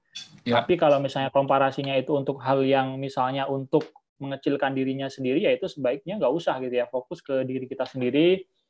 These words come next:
Speaker 2: Kita lihat apa yang menjadi kekurangan kita gitu ya. Dari sisi non-technical, misalnya kurang communication, kurang bisa, kurang i-, i-,
Speaker 1: Hmm.
Speaker 2: kurang bisa ini, kurang bisa itu, ya udah kita fokus ke diri kita untuk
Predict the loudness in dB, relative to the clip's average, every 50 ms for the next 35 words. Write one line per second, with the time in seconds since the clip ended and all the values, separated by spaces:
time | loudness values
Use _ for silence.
0 | _ _ _ _ _ _ _ -12 -4 -2 0 0 0 2 2 0 2 2 0 0
1 | 2 2 2 2 2 0 -4 -6 -4 -4 -4 -4 -4 -4 -4 -2 -2 -2 -2 -4
2 | -6 -8 -8 -8 0 2 4 6 6 6 6 4 4 4 4 6 6 4 4 0
3 | -4 _ _ _ _ _ -2 0 0 0 0 -2 -6 -6 -6 -4 -4 -4 -4 -4
4 | -4 -6 -6 -6 -10 -10 0 4 6 6 8 8 6 4 2 -2 -6 -6 0 0
5 | 0 0 2 0 0 0 0 0 -2 0 0 0 0 -2 -4 -2 -2 0 -2 -4
6 | -6 -10 _ _ _ _ _ 0 0 2 2 2 0 -2 0 2 4 4 6 6
7 | 6 4 4 2 0 0 0 0 -2 -4 -8 -14 -16 _ -6 -6 -4 0 0 0
8 | -2 -2 -8 _ -2 -2 -2 -2 -4 -8 -8 -8 -8 -4 -2 -2 0 0 -2 -2
9 | -2 -2 -2 -4 -4 -2 -2 -2 0 2 4 4 6 6 4 4 2 0 0 0
10 | -2 -2 -2 -2 -4 -4 -6 _ -6 -4 -4 -4 -6 -6 -8 -6 -4 -2 -4 -4
11 | -4 -6 -8 -8 -8 -8